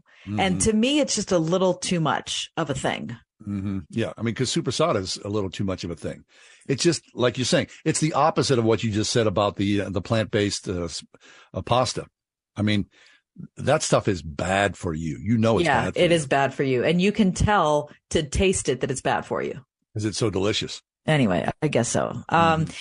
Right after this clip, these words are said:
Speaker 1: in addition to piling it on top of sandwiches, says today New York Times, expect to see it as part of meatballs
Speaker 2: Yeah.
Speaker 1: on top of pizza and as
Speaker 2: Mm.
Speaker 1: a nostalgic representation on charcuterie boards.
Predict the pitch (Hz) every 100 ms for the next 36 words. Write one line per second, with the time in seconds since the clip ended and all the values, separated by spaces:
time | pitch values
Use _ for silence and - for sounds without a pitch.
0 | - 196 202 190 247 240 214 196 208 208
1 | 196 185 190 175 160 - 202 220 220 208
2 | 202 - 175 - 170 160 - 180 156 147
3 | 151 135 156 - 170 - 269 - 277 -
4 | 214 185 175 - 185 190 170 147 151 202
5 | - 135 120 87 135 - - - - -
6 | - 170 - 185 185 170 - - 226 269
7 | - 117 107 131 - - - 185 185 170
8 | 170 165 160 - - 196 208 196 196 185
9 | 175 175 170 156 170 160 - 147 151 151
10 | - 170 160 - - 226 208 185 175 160
11 | 143 135 147 135 62 -